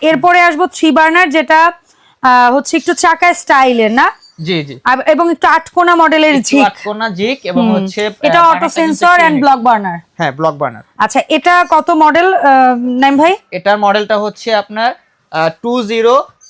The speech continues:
Speaker 2: ওয়ান থ্রি।
Speaker 1: আচ্ছা, টু জিরো ওয়ান থ্রি। এটার,
Speaker 2: হ্যাঁ।
Speaker 1: আহ, আস্কিং প্রাইস কত এবং, আহ, আমার অডিয়েন্সদের জন্য প্রাইস কত?
Speaker 2: এটার আস্কিং প্রাইস হচ্ছে আপনার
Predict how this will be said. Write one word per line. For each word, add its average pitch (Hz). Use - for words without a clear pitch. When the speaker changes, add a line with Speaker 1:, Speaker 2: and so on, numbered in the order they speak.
Speaker 2:
ওয়ান 185
থ্রি। 151
Speaker 1:
আচ্ছা, 202
টু 302
জিরো 330
ওয়ান 294
থ্রি। 359
এটার, 320
Speaker 2:
হ্যাঁ। 269
Speaker 1:
আহ, 262
আস্কিং 277
প্রাইস 320
কত 330
এবং, 302
আহ, 240
আমার 247
অডিয়েন্সদের 262
জন্য 262
প্রাইস 220
কত? 175
Speaker 2:
এটার 196
আস্কিং 220
প্রাইস 220
হচ্ছে 226
আপনার 214